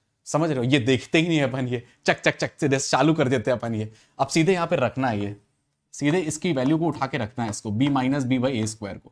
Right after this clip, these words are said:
क्योंकि कॉमन रूट है ना, तो ये रूट इसको सेटिस्फाई करेगा। तो आ जाएगा टू into minus b by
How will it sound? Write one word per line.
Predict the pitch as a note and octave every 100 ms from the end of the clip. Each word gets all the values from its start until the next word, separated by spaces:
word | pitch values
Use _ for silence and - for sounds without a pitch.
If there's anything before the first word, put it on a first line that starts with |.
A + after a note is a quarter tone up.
| -
क्योंकि | _ - F3
कॉमन | F#3+ E3 G3+ G#3
रूट | F#3
है | F#3+
ना, | A#3+
तो | -
ये | D#3 D#3
रूट | F#3 F3+
इसको | -
सेटिस्फाई | F3+ F3 F3 A3+ A#3
करेगा। | A3 G#3 - _ -
तो | _ _ C#3+
आ |
जाएगा | D3+ F3+ G3+
टू | - F#3+ F#3+
into | F3+ F#3+
minus | F3 D3 D#3+ E3+ E3
b | D#3+ D#3
by | D#3+